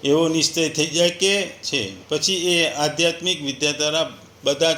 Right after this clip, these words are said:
પ્રકારના સંશયોથી મુક્ત થઈ બધી જગ્યાએ પરમાત્માને સારી રીતે અનુભવ કરી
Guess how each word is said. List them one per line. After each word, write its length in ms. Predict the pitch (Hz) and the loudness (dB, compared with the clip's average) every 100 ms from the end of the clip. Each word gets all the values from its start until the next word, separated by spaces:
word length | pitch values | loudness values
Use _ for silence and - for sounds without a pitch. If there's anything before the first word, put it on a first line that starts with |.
| - | -2
પ્રકારના 460 | 147 156 156 170 | -4 -2 0 0
સંશયોથી 720 | 156 139 135 135 147 143 147 | 0 -2 -2 -2 0 -2 -2
મુક્ત 300 | 139 143 - | -2 -4 -6
થઈ 260 | 143 156 156 | -4 -2 -2
બધી 320 | 147 123 131 | -2 -4 -4
જગ્યાએ 420 | 127 135 131 147 | -6 -4 -2 -2
પરમાત્માને 760 | 147 135 123 131 131 131 135 143 | 0 -4 -4 -4 -6 -6 -8 -6
સારી 400 | 135 127 123 127 | -4 -2 -2 -2
રીતે 280 | 123 127 139 | -6 -4 -4
અનુભવ 400 | 120 117 113 127 | -4 -6 -6 -6
કરી 420 | 127 139 139 107 | -2 -2 -2 -4